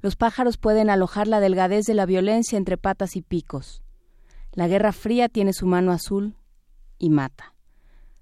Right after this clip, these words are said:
La niñez, aquella de los cuidados cabellos de vidrio, no la hemos conocido. Nosotros nunca hemos sido niños. El horror asumió su papel de padre frío.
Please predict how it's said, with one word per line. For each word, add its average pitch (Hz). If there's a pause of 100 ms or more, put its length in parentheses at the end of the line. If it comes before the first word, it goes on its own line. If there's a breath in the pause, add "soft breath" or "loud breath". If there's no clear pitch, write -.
(760)
La 196
niñez, 214
aquella 254
de 240
los 202
cuidados 220
cabellos 202
de 185
vidrio, 220
no 214
la 208
hemos 202
conocido. 175 (640 soft breath)
Nosotros 226
nunca 247
hemos 208
sido 202
niños. 170 (680)
El 190
horror 220
asumió 214
su 226
papel 208
de 190
padre 185
frío. 170